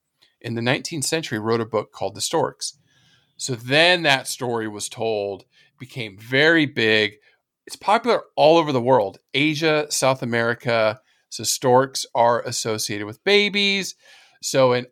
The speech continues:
honor of our mother at the other end of this microphone, Angie, I'm proud of you. You're an amazing mom.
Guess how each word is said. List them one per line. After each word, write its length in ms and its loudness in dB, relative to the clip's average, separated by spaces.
honor 540 8
of 180 6
our 140 6
mother 680 2
at 80 -20
the 140 -10
other 240 2
end 140 0
of 40 -12
this 160 -6
microphone, 800 -6
Angie, 680 -8
I'm 120 -18
proud 320 4
of 80 -4
you. 460 -2
You're 140 -12
an 80 -12
amazing 420 2
mom. 520 0